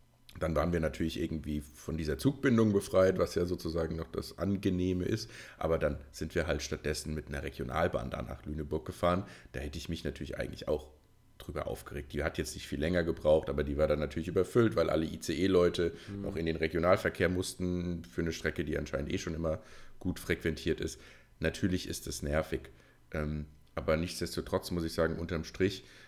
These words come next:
Speaker 1: wir sind jetzt gestern dann wieder fünf Stunden gefahren, also wäre ich mit dem Auto gefahren, wäre ich echt platt gewesen und so sitzt du da halt drin, ähm, kannst lesen, kannst irgendwie was spielen, kannst irgendwie einen Stream angucken. Das finde ich schon eine wesentlich angenehmere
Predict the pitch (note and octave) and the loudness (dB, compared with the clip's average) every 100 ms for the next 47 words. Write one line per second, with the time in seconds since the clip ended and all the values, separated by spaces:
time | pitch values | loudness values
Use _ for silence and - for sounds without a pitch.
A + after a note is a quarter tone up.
0 | - D#2+ E2 E2 E2 - - D#2+ - F2 | -10 -6 -2 0 -2 -6 -6 -4 -2 -2
1 | E2 E2 E2 - F#2 F2+ - E2+ E2+ D#2+ | 0 2 0 0 -2 -2 -4 -4 -4 -4
2 | - E2 F2 D#2+ D2+ E2 F2+ F2 E2 - | 0 2 0 0 4 4 4 -2 -4 0
3 | E2+ F#2+ E2 - D#2 D2+ D#2 - D#2 - | 0 0 -2 -2 -2 0 -2 -4 -8 -10
4 | - C#2 - F2 D#2+ D#2+ C#2+ D2 E2 D#2+ | -6 -6 -4 -2 0 0 -4 -4 -2 -2
5 | E2 - E2 E2 E2 - F2+ F#2+ F2+ - | -4 -4 0 2 0 0 2 2 0 -8
6 | - - - E2+ D#2+ D#2+ D#2 E2 - - | -20 -20 -2 0 2 0 -4 -6 -8 -4
7 | F2 - D#2+ E2 F2 F2 E2 E2 D#2+ E2+ | -4 -2 2 4 4 0 -2 -2 -4 -4
8 | E2 - D#2+ D#2+ D#2+ - - E2+ F2 E2+ | -4 -4 0 2 2 0 -2 4 6 6
9 | E2 E2 D#2+ D#2+ D#2+ - - D#2 D#2 D#2 | 6 2 2 0 0 -4 -8 -6 -4 -2
10 | D#2+ D#2 - - F#2 F2 D#2+ D#2+ E2+ E2 | -2 -2 -4 0 2 2 0 -2 -4 -4
11 | D#2+ - - - - D2+ - F2 E2+ F2+ | -10 -12 -20 -18 -10 -6 -2 -2 0 0
12 | F2+ D#2 E2+ F2+ D2+ - E2+ F#2 F2 E2 | 0 2 2 0 -4 -4 -2 0 0 0
13 | E2+ D#2+ D#2+ D#2 | 0 0 0 0